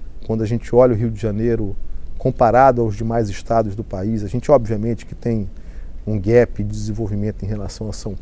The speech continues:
Paulo, mas ainda está muito à frente de todos os demais estados da federação. Portanto, acho que ainda que no, no auge da crise do Rio de Janeiro, a gente ainda estava mais à frente.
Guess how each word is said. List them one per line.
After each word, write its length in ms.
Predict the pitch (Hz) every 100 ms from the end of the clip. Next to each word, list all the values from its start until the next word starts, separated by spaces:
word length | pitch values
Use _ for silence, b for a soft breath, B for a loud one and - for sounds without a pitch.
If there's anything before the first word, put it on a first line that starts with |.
| -
Paulo, 440 | 117 123 107 90 - - B B B -
mas 240 | 110 113
ainda 220 | 120 135 131
está 240 | - 127
muito 440 | 127 147 156 -
à 60 | 110
frente 420 | - 117 120 -
de 120 | 107
todos 360 | 101 - 135 117
os 120 | 110
demais 280 | 107 107 107
estados 360 | 104 - 104 92
da 100 | 98
federação. 640 | 107 98 82 - 101 104 B B B B B B B B -
Portanto, 880 | 92 90 110 107 - 113 104 95 87
acho 180 | 95 -
que 80 | -
ainda 280 | 110 117 113
que 400 | - 117 104 85 - - B B B - -
no, 600 | 92 87 78 80 64 101
no 80 | 110
auge 300 | 135 156 123
da 120 | 120
crise 200 | - 117
do 60 | 113
Rio 80 | 117
de 80 |
Janeiro, 320 | 110 104 120 117
a 20 |
gente 220 | 120 -
ainda 140 | 120
estava 340 | 113 - 113 110
mais 160 | 113
à 60 | 110
frente. 440 | - 95 90 -